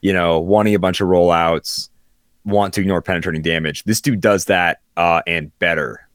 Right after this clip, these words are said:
which I <laughs> like a lot. I'm talking about old Emperor Vulcan here. He's gonna be the rare prime. Uh, he has flight. He has eight range, double target. He has the new Cosmic Energy team ability, which is protected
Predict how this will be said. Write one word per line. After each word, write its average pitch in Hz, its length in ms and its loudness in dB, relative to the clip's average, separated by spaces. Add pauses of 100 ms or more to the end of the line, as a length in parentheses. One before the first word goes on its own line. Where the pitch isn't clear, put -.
which - 500 -6
I 85 140 0
<laughs> 87 240 -4
like 92 180 -2
a 76 100 -2
lot. 73 380 -2
I'm 92 120 -4
talking 120 280 2
about 87 400 2 (600)
old 127 360 6
Emperor 143 600 6
Vulcan 107 400 0
here. 85 240 -4
He's 80 140 -8
gonna 135 100 -4
be 139 40 0
the 120 80 2
rare 98 220 4
prime. 78 480 -4 (480)
Uh, 87 140 0
he 107 100 -2
has 110 160 -2
flight. 87 460 -2
He 95 140 -6
has 80 100 -6
eight 95 180 -4
range, 98 320 -4
double 92 220 -2
target. 82 440 -2 (480)
He 98 180 -2
has 85 360 0
the 90 100 -6
new 92 300 2
Cosmic 104 580 -2
Energy 104 320 -2
team 107 260 -2
ability, 101 280 2
which 98 140 -4
is - 80 -14
protected - 420 -4